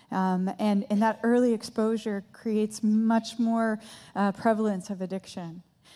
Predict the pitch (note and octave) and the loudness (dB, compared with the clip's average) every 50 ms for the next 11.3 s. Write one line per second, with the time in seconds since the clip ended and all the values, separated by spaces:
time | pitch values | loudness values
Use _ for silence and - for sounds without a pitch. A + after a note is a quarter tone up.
0 | - _ - G#3+ G#3+ - C4 B3+ A3+ B3 B3 A#3+ C4 C#4 B3+ C#4 B3 - - - | -20 _ -4 -4 -2 0 0 0 4 4 6 6 6 4 2 -2 -4 -8 -6 -2
1 | B3+ B3 A#3+ - - G#3+ A#3 A3 A3 A#3 G#3 - A3 F3+ - - - A3 G#3+ A3 | -2 -2 -2 -2 -4 -2 -2 -2 -4 -4 -8 -8 -8 -10 -8 -6 -4 -2 0 0
2 | A3 G#3 F3+ F3+ F3+ - - G#3 G3+ F#3+ G#3+ G#3+ G#3+ G#3+ G#3 G#3 G#3 G#3 G3+ G3 | 0 0 -2 -4 -8 -8 -6 -4 -2 -2 0 0 0 0 0 0 0 -2 -2 -4
3 | - - - - A3+ A3+ A3+ A3+ A3 A3 A3 - - G3 F#3+ F#3 F#3+ - - F#3+ | -6 -8 -6 -4 -2 0 0 0 0 -2 -2 0 0 0 0 0 0 -2 -2 -2
4 | F3+ A3 B3+ C4 C4 - - C#4+ C4 B3 B3 A#3+ A3+ A3+ G#3 G3 G3 F#3 - A3+ | 0 0 0 0 0 -2 -2 0 2 4 4 2 2 0 -2 -2 -2 -2 -4 -6
5 | - - - B3 B3+ B3 B3 A#3+ A#3 A3 G#3+ G#3+ G#3 G#3 - - A3 A3 G#3+ - | -4 0 0 0 0 0 -2 -4 -2 -2 -2 -4 -6 -6 -6 -6 -6 -6 -4 -2
6 | G3+ G3+ G#3 G3+ G#3 G#3 G#3+ G3+ A#3 G#3 F#3+ - - - - - - - G#3+ G#3+ | 0 0 0 0 0 0 0 0 0 -2 -2 -6 -10 -20 -20 -12 -4 0 0 2
7 | G3 A3 G#3+ G#3 G3 A3 - G#3+ F#3+ G#3 A3 A3 G#3+ G#3+ G#3 G3+ F#3+ G#3+ G3 F#3+ | 2 2 2 0 0 -2 -6 -6 -2 0 2 2 4 4 2 2 0 -2 -4 -4
8 | F#3+ F#3 F#3+ F3+ - - - - - F#3 G#3 G#3 - F#3+ F#3+ F#3+ - - A3+ G#3+ | -2 -2 -2 -4 -4 -8 -8 -6 -6 -4 -4 -4 -4 -4 -6 -6 -6 -6 -6 -6
9 | G3+ G#3+ G#3 G3 F#3 F#3+ F#3 - - A3 G3+ G3+ F#3+ - - - - - - - | -4 -4 -6 -4 -6 -8 -8 -6 -4 -4 -4 -4 -6 -8 -16 -20 -20 -20 -16 -12
10 | - - - G#3+ G3+ - - A#3+ A3 G#3 F#3+ E3+ F3 - - - G#3 G3 G3 G3 | -8 -6 -2 -2 -2 0 0 0 0 0 -2 -6 -8 -10 -8 -4 -2 -2 0 0
11 | G#3 G3 F#3+ - - | -2 -2 -2 -4 -8